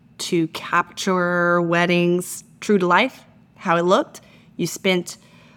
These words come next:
a lot of Pinterest hours picking out those colors, so I want them to look, you know, how you envisioned in your head. And so film for us allows us to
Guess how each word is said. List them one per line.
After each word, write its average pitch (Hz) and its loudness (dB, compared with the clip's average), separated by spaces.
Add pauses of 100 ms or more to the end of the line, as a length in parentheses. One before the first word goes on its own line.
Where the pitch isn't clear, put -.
(180)
a 190 0
lot 214 6
of 247 2
Pinterest 247 0
hours 214 4
picking 220 0
out 214 2
those 214 4
colors, 202 2
so 190 4
I 190 8
want 214 4
them 214 6
to 233 2
look, 208 2 (460)
you 226 6
know, 208 6
how 196 6
you 190 2
envisioned 190 2
in 185 -2
your 180 -2
head. 170 -2
And 147 -8
so 160 -2 (480)
film 226 4
for 190 -2
us 165 0
allows 165 0
us 151 -6 (100)
to 156 -2